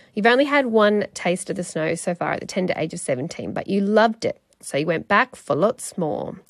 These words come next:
In two thousand and nine, you will compete at University Games for snowboarding. It's a pretty awesome event, and you have a wonderful week with friends that you'll still have until today. However, you sometimes go a bit hard with the partying, and it takes its toll.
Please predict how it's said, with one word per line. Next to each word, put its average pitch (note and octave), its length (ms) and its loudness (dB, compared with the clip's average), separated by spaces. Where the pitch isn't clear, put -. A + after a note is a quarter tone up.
In F#3+ 80 -4
two A#3+ 180 -2
thousand A#3+ 340 2
and A3+ 100 4
nine, E3 260 2
you E3 100 0
will E3 80 -2
compete G#3 460 -4
at G3+ 100 -4
University F#3 580 -2
Games C#3+ 320 -6
for F#3 100 -12
snowboarding. F#3+ 540 -2
It's A3+ 80 -14
a - 40 -20
pretty B3+ 200 4
awesome C4 300 6
event, B3 500 4
and F#3+ 160 0
you F#3 60 0
have F3+ 100 -4
a E3+ 60 0
wonderful G3+ 340 0
week F#3 220 2
with F#3 120 -2
friends D#3 380 -6
that - 100 -8
you'll D3+ 120 -4
still G3 400 -2
have E3 320 -6
until E3+ 360 -6
today. - 400 -8
However, F#3+ 540 2
you G#3 140 -2
sometimes C4 600 2
go G#3 460 6
a - 80 -4
bit A3+ 220 -4
hard F#3 420 0
with F3 140 -2
the G3+ 60 -8
partying, D#3+ 580 -2
and E3+ 80 -4
it - 100 -8
takes - 340 -6
its F#3+ 160 -10
toll. - 520 -6